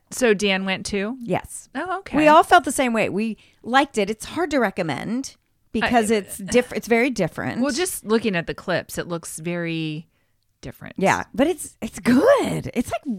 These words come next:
Speaker 2: really inter-, it's good.
Speaker 1: Well, may-, may I'll catch it when it comes on
Speaker 2: Mark
Speaker 1: the streaming.
Speaker 2: Ruffalo is so fucking funny. Like, he's who we were laughing at the most. He, his character is hilarious.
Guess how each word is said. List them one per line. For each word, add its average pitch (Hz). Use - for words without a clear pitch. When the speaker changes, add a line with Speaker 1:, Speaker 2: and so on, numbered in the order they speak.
Speaker 2:
really 359
inter-, 349
it's -
good. 508
Speaker 1:
Well, 226
may-, 262
may 254
I'll 220
catch 185
it 175
when 165
it 143
comes 165
on 165
Speaker 2:
Mark 208
Speaker 1:
the -
streaming. 180
Speaker 2:
Ruffalo 160
is 165
so -
fucking 160
funny. 139
Like, 202
he's 277
who 247
we 190
were 160
laughing 135
at -
the -
most. -
He, 233
his 247
character 196
is 160
hilarious. 151